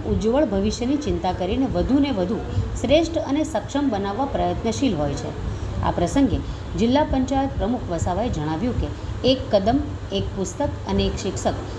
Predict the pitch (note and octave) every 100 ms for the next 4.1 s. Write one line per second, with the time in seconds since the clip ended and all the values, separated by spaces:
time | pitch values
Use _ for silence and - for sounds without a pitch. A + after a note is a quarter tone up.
0 | - - A#3+ C#4+ D#4 C4+ G#3+ A#3 B3 C4+
1 | G3 G3 G3 G#3 C4+ - F3 A3+ G3 D#3+
2 | D3+ D3 C#3+ D#3+ - - - - - G#3
3 | - C4+ A#3 E3+ F3 F3+ A3 F#3 A#3+ A3+